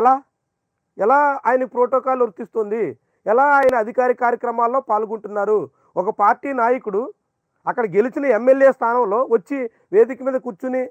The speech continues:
చక్రం తిప్పే అవకాశం ఎలా వస్తుంది? మరి పవన్ కళ్యాణ్నే దానికి సమాధానం చెప్పాలి. So అక్కడ మర్రెడ్డి శ్రీనివాస్ ఉన్నారు. ఇక పిఠాపురంలో టీడీపీ ఇన్ఛార్జ్ ఎస్వీఎస్ఎన్ వర్మ, మాజీ ఎమ్మెల్యే, ఆయన దాదాపు ఒక సెక్షన్కి ఎమ్మెల్యేగానే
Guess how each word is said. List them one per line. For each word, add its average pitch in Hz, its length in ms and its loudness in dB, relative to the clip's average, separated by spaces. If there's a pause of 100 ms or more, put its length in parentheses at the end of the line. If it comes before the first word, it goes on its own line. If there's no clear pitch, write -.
(460)
చక్రం 247 360 -2
తిప్పే 262 260 0
అవకాశం 247 400 -2 (200)
ఎలా 240 200 4
వస్తుంది? 254 380 -4 (1200)
మరి 202 180 0
పవన్ 208 260 0
కళ్యాణ్నే 233 420 -2
దానికి 220 220 -6
సమాధానం 190 400 -2
చెప్పాలి. 123 320 -14 (640)
So 277 80 4 (120)
అక్కడ 247 160 0 (100)
మర్రెడ్డి 240 380 2
శ్రీనివాస్ 240 400 -2
ఉన్నారు. 135 220 -8 (580)
ఇక 208 80 0 (120)
పిఠాపురంలో 269 560 2 (100)
టీడీపీ 262 360 -6 (100)
ఇన్ఛార్జ్ 226 400 -2 (800)
ఎస్వీఎస్ఎన్ 254 600 0
వర్మ, 220 180 0 (120)
మాజీ 214 320 -2
ఎమ్మెల్యే, 220 320 -4 (640)
ఆయన 262 180 2 (140)
దాదాపు 254 340 2 (140)
ఒక 196 160 -6
సెక్షన్కి 254 380 -6 (100)
ఎమ్మెల్యేగానే 247 540 0